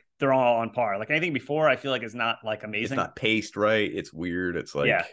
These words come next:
Speaker 2: us figuring our way through it.
Speaker 1: I was just recently looking at a, uh, picture I posted on Instagram promoting, like, an episode from, like,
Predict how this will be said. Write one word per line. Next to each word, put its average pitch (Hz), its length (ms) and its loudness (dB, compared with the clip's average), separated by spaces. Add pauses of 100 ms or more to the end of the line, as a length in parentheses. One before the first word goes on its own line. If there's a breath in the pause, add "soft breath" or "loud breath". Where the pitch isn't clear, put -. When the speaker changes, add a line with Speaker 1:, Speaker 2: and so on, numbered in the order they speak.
(160)
Speaker 2:
us - 240 -6
figuring 78 400 -6
our 73 140 -4
way 76 160 -2
through 80 280 -4
it. - 80 -2
Speaker 1:
I 180 160 6
was 233 120 2
just 190 120 4
recently 190 340 2
looking 165 280 2
at 151 220 4
a, 143 240 2
uh, 127 120 2
picture 156 320 -2
I 139 60 2
posted 143 300 -2
on 117 60 -6
Instagram 110 560 -4
promoting, 127 440 0
like, 117 160 -2
an 117 60 0
episode 117 400 0
from, 107 120 -10
like, 98 280 -10